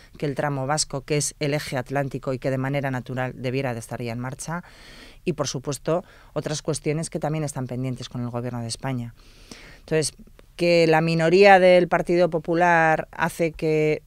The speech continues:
vire su, su manera de gestionar estos temas y haga que sea posible un acuerdo, pues a mí me parece, como Partido Socialista, como me ha parecido también en el pasado, me parece una buena noticia. Espero que salga bien.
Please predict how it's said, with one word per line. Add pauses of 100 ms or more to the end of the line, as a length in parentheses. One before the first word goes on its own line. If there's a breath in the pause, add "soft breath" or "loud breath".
vire
su,
su
manera
de
gestionar
estos
temas
y
haga
que
sea
posible
un
acuerdo, (480 loud breath)
pues
a
mí
me
parece,
como
Partido
Socialista,
como
me
ha
parecido
también
en
el
pasado,
me
parece
una
buena
noticia.
Espero
que
salga
bien.